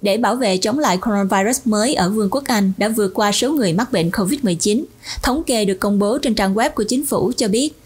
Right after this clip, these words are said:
tính đến thứ Bảy, có tổng cộng trên ba chấm tám triệu người đã được tiêm vaccine coronavirus, trong khi Vương quốc Anh đã chứng kiến tổng cộng trên ba chấm ba triệu trường hợp nhiễm virus kể từ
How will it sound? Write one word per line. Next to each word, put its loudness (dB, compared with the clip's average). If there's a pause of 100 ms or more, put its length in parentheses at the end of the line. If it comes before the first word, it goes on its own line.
(220)
tính 0
đến 0
thứ 0
Bảy, 2
có 0
tổng 0
cộng 0
trên 0
ba 2
chấm -4
tám 0
triệu 2
người 2
đã 0
được 0
tiêm 2
vaccine 0
coronavirus, 0 (380)
trong 0
khi 0
Vương 0
quốc -4
Anh 0
đã 2
chứng -2
kiến 0
tổng 0
cộng 0
trên 0
ba 2
chấm 0
ba 2
triệu 0
trường 0
hợp 0
nhiễm 2
virus 0
kể 0
từ 0